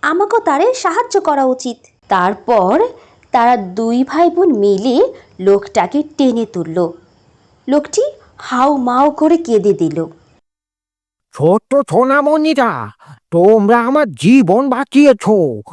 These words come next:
Speaker 2: আমি ব্যবসার কাজে শহরে যাচ্ছিলাম, ওই মাঝপথে আমাদের জাহাজটি ওই ঝড়ে ডুবে গেল। আমি ভাসতে ভাসতে এখানে চলে আসছি হয়তো।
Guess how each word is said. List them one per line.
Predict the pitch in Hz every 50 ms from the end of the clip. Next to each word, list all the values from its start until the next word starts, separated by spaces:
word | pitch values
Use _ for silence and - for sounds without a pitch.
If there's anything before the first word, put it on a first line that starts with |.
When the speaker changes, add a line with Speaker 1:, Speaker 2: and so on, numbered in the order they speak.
| 180 - -
Speaker 2:
আমি | 120 117 165 170 185 220
ব্যবসার | 170 120 165 175 196 220 - - - - 185 214 202
কাজে | - 233 247 196 262 311 311 285 247 214 185 151
শহরে | - - 156 185 220 247 220 165 196 226 220 277 285
যাচ্ছিলাম, | 226 262 277 254 - - 285 302 302 294 285 269 247 196 143 - 120 113 - 175 196 190 -
ওই | 160 160
মাঝপথে | 139 139 139 147 175 190 196 - 123 - 185 190 - - 180 202 240 269 277 269
আমাদের | 214 208 240 240 226 226 156 123
জাহাজটি | 117 165 151 160 185 190 160 196 208 - - - 269 247 214 208 247 240 - - 285 -
ওই | 214 233 165
ঝড়ে | - - - 156 165 185 208 214 226 254 269
ডুবে | 226 160 165 233 262 208 247 254
গেল। | 240 269 269 262 262 269 254 233 202 165 123 117 - 196 220 208 -
আমি | 139 151 165 160 170
ভাসতে | 143 117 127 165 185 190 180 - - - - 190 180 180 185 165
ভাসতে | 147 175 196 196 180 - - _ - 180 185 185 175 - - - 180 -
এখানে | - 185 170 - - 180 190 208 254 269 -
চলে | - 156 180 220 240 226 214 220 220
আসছি | 208 208 185 - - - - 190 185
হয়তো। | 143 165 175 160 - - 170 139 131 113 123